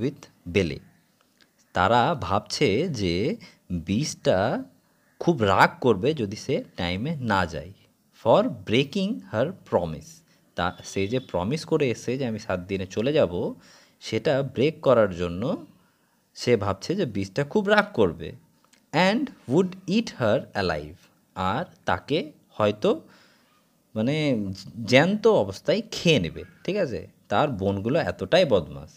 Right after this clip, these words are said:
ঠিক আছে? Belle's heart was moved by her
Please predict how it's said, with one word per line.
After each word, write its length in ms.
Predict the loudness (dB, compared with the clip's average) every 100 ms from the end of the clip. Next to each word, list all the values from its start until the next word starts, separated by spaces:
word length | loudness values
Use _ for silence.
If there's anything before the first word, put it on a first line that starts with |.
| _
ঠিক 100 | -6
আছে? 260 | -6 -8 -16 _ _ _ -20 -20 _ _ -10
Belle's 640 | 4 6 8 6 6 2 -2 -8 6
heart 580 | 8 8 2 -8 -6 -2
was 320 | -2 -2 -8 -4
moved 400 | -2 -2 -6 -14 -20 _ -12 -4
by 260 | -2 -2 -4
her 220 | -4